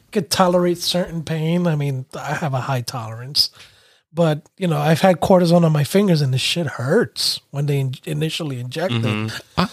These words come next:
Speaker 3: I,
Speaker 1: So I
Speaker 3: I
Speaker 1: was kind of expecting the same type of pain, and it wasn't even close
Speaker 3: Yeah,
Speaker 1: to that.
Speaker 3: I, I can imagine that it would. I mean,
Speaker 1: Yeah.
Speaker 3: I,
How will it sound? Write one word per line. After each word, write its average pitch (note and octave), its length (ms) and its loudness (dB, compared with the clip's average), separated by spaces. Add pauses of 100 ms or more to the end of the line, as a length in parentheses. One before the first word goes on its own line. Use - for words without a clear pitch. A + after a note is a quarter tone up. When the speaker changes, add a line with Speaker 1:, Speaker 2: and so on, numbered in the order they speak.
Speaker 3:
I, - 80 -8
Speaker 1:
So - 120 2
I G#3 100 6
Speaker 3:
I A#3 60 4
Speaker 1:
was A3+ 100 2
kind A3+ 320 2
of G3+ 120 0
expecting G3 760 -2
the G3 80 -2
same F#3+ 320 -4
type F#3 220 -6
of F3 100 -6
pain, F#3 420 -6
and F3 140 -4
it C#3 220 -10
wasn't C3 520 -8
even B2 260 -16
close C3 220 -8
Speaker 3:
Yeah, F#3 140 -2
Speaker 1:
to F3 100 -14
that. C4 280 -2
Speaker 3:
I, B3 100 2
I C4+ 60 4
can C4+ 180 0
imagine A3+ 480 2
that D3 140 2
it A#2+ 100 -2
would. A#2+ 600 0
I A#2+ 80 0
mean, B2 400 4
Speaker 1:
Yeah. D#3+ 100 -2
Speaker 3:
I, B2+ 240 0